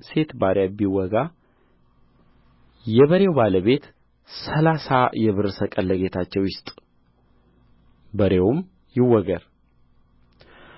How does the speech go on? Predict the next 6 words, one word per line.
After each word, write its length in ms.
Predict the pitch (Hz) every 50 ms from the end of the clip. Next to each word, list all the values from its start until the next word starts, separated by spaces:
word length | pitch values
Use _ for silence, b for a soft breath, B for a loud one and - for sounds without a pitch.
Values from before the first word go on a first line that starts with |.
| b b b b
ሰውም 320 | - - 202 220 226 208 170 131
ጕድጓድ 420 | 127 120 110 107 - 110 104 92 90
ቢከፍት 460 | 82 95 90 - - 123 - - - - - _ _ _ _ _ _ _ _ _ _ _ _ _ _ _ _ _ _ _ _ _ _ _ - -
ወይም 220 | 120 120 123 120 117
ጕድጓድ 420 | 107 117 113 107 - 110 104 98 92
ቢቈፍር 540 | 101 104 - - 104 92 - - - 123